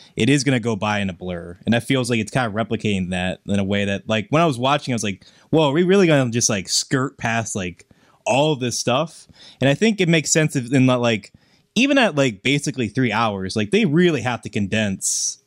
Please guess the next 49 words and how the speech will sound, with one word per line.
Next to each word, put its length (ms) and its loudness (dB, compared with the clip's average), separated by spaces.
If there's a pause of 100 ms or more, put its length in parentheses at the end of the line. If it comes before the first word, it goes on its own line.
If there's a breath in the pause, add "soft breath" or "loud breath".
(180)
the 140 0
story 340 0
down 340 -2
by 180 -2
a 80 -6
ton. 560 -4 (340 soft breath)
Like, 80 2
there's 100 4
just 220 2
so 160 4
much 240 2
about 240 -2
Elvis's 440 -2
life 240 0
that 120 -6
happened 440 -2
that 120 -6
they 100 0
just 180 -2
cannot 460 -2
get 160 -4
into. 540 -4 (360 loud breath)
And 140 2
rather 240 4
than, 220 4
like, 220 2
just 260 -2
try 240 2
to, 100 2
like, 380 -2 (440 loud breath)
do, 240 4
like, 200 0
a 100 -2
beat 320 -2
by 140 0
beat 260 -2
by 140 0
beat 280 -2
thing 260 2
in 60 2
a 40 0
way 180 0
that 160 -2
kinda 220 -2
plots 420 -2
it 80 -4
out 400 -2
in 160 0
a, 400 -2